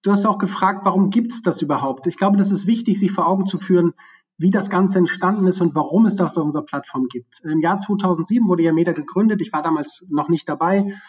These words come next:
Und eine Gründerin, das Team bestand aus vier Leuten, einer Gründerin, die ist damals tatsächlich neu nach München gezogen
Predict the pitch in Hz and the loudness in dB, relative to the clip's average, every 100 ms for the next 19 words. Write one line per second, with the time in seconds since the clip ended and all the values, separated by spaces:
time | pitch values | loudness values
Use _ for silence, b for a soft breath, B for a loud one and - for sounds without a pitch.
0 | B B _ - 170 180 - 160 202 202 | B B _ -2 0 0 -6 0 2 2
1 | - 185 180 185 254 254 - - 180 165 | 2 4 4 2 2 2 2 0 -2 -2
2 | 160 156 147 - 156 185 214 202 165 170 | -2 -4 -6 -4 -2 0 0 -2 -2 -2
3 | 160 160 165 202 220 196 - 180 196 190 | -2 -2 0 0 2 0 0 0 0 -2
4 | 165 - 170 165 160 160 160 156 214 196 | -4 -2 -2 0 0 2 2 4 2 2
5 | 160 147 - 147 151 196 202 | 0 0 -2 -2 0 0 -2